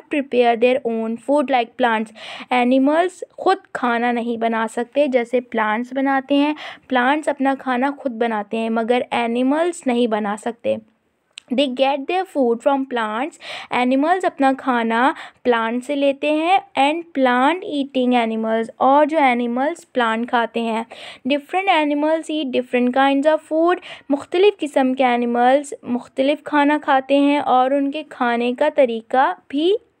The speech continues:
डिफरेंट होता है, अलग होता है। अच्छा, तो अब हम हर्बीवोरस की बात कर रहे हैं, तो हम सिर्फ हर्बीवोरस को, का टॉपिक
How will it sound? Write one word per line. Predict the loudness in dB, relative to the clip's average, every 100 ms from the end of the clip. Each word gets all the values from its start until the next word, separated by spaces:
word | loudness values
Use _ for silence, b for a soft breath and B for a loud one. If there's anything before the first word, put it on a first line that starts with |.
| _
डिफरेंट | -4 -4 -2 -2
होता | 0 0 -2
है, | 0
अलग | 0 0 0
होता | -2 -2 -4
है। | -2 -4 B B B B -8 -4
अच्छा, | -4 0 0 -2 B B _
तो | 0
अब | 2 0
हम | -2 -6
हर्बीवोरस | -6 0 0 2 0 2 2 0 -4
की | -4
बात | 0 2 0 0
कर | 0 2
रहे | 0
हैं, | 0 -2 -4
तो | 0 -2
हम | 0 0 0
सिर्फ | -2 -4 -6 -2
हर्बीवोरस | -2 -2 0 2 2 0
को, | -4 -4
का | -2 2 2
टॉपिक | 2 0 0 -4